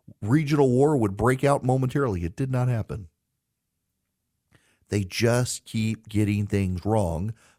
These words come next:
but they can hide behind the expert label. And nowadays, the Democrats say, "Well, the experts, what do the experts say?" Whatever the experts say at this point, do the opposite, 'cause they keep getting stuff wrong. Now,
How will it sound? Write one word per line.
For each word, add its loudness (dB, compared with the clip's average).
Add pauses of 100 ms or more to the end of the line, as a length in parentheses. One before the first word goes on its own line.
but 0
they 0
can -4
hide -2
behind 0
the 0
expert -4
label. -6 (260)
And 0
nowadays, 2
the -4
Democrats -2
say, -2
"Well, 2
the 2
experts, -4
what 0
do 4
the 2
experts -2
say?" -2 (240)
Whatever 4
the 4
experts -2
say 4
at 0
this 0
point, 0
do 4
the 2
opposite, 0
'cause -2
they 0
keep -6
getting 0
stuff 0
wrong. 0 (1900)
Now, 0